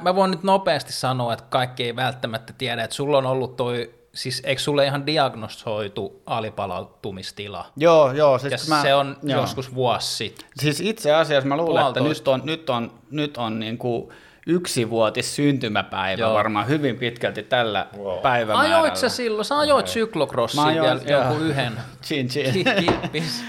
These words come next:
Speaker 2: Tota, mä ajoin sen yhden kisan, kun mä luulin, että kyllä tää tästä, vaikka niinku mä en meinannut jaksaa kävellä tota pakettiautolle sinne, hetkinen, se Sim-, ei ollut Simonkylä.
Speaker 3: Keinukallio.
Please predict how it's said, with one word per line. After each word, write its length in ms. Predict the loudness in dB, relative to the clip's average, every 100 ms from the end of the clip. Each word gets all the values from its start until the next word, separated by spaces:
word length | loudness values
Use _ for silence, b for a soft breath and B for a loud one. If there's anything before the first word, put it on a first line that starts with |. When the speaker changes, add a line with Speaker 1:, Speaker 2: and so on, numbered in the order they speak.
| -12 -4
Speaker 2:
Tota, 320 | -2 2 2
mä 120 | 2
ajoin 240 | 4 4
sen 160 | 4 4
yhden 260 | 4 2 0
kisan, 400 | -2 2 2 0
kun 100 | -2
mä 120 | 0
luulin, 360 | 2 2 2
että 140 | -2 -4
kyllä 160 | -10 -2
tää 180 | -2
tästä, 440 | 0 -2 -2 -4 -18 -20 -20 -20 B B B B B B -6
vaikka 260 | -4 -4
niinku 220 | -10 -10 -10
mä 160 | -8
en 60 | -6
meinannut 400 | -4 -4 -6 -4
jaksaa 340 | -4 -4 -6
kävellä 440 | -2 -2 0 -4 -8
tota 500 | -10 -12 -6 -6 -8 -14 _ _ _ _ _ _ _
pakettiautolle 920 | -2 -2 -2 -4 -4 -4 -6 -8 -10 -12 _ -14
sinne, 340 | -10 -8 -10 -14 _ _ -10
hetkinen, 540 | -8 -6 -6 -6 -8 -12
se 440 | -14 -2 2 4
Sim-, 1300 | 2 -4 -14 -16 -14 -8 -4 -2 -2 -2 -2 -4 -6 -2
ei 180 | 0 0
ollut 140 | -2
Simonkylä. 760 | -6 -4 -4 -6 -8 -6 -6 -8 -12 _ B B B B B
Speaker 3:
Keinukallio. 540 | -10 -10 -10 -12 -14